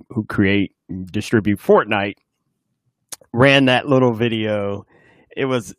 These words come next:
in the, the game itself. It was like an event. And actually, my son came and told me. And the next thing you know, you just hear all this,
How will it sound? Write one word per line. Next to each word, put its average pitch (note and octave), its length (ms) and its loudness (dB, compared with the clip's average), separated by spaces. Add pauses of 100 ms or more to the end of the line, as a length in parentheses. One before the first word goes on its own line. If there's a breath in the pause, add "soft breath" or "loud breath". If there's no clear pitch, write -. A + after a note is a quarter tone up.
(100)
in E3 240 2
the, A2+ 320 2
the A2+ 220 -4
game A#2 420 -2
itself. - 840 -8 (220)
It G#2+ 60 -12
was F#2+ 160 -8
like G#2 200 -2
an F2+ 80 -6
event. F#2+ 460 -4 (160)
And G2+ 220 -2
actually, G#2+ 260 0
my F2+ 200 -2
son G#2+ 380 0
came D2+ 240 -2
and D2 120 -8
told E2 260 -2
me. D#2+ 300 -8 (400 soft breath)
And G#2 120 2
the G#2 160 4
next A2+ 140 0
thing A2+ 120 2
you G#2+ 60 2
know, G2+ 160 0
you G2 80 -2
just G2 200 -8
hear G#2+ 120 4
all G#2 200 4
this, G#2 240 0